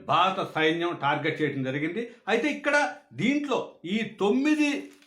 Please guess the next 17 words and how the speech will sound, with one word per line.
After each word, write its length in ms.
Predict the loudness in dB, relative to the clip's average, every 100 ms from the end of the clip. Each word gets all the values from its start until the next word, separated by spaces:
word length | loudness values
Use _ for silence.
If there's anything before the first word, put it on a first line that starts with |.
| -16 -2
ఏ, 140 | 0
స్థావరాల 680 | 2 2 4 6 6 6 4
యొక్క 380 | 0 0 0 0 -4 _ _ _ _ -6
అసలు, 520 | -2 0 0 -2 -8 -18 _ _ _ _ _ _ -2
అసలు 320 | 2 2 2
విశేషం 500 | 2 2 2 2 0
ఏంటి, 480 | 0 0 -4 -4 -12 _
వాటినే 720 | 0 4 4 2 2 2 0 -6 _ _ -4
ఎందుకు 440 | 0 2 0 -4
టార్గెట్ 520 | -4 2 2 4 0 2
చేసింది 480 | 0 -2 -8 -10 -14 -6
అంటే, 400 | -2 2 0 0
ఇక్కడ 480 | -6 0 2 4 2 -2 _ 0
టార్గెట్ 500 | 2 4 2 2 0
చేసిన 260 | 0 -2
ప్రాంతాలు 680 | -4 0 0 2 2 2 2
చూసుకుంటే 640 | -2 -4 -2 0 -2 -4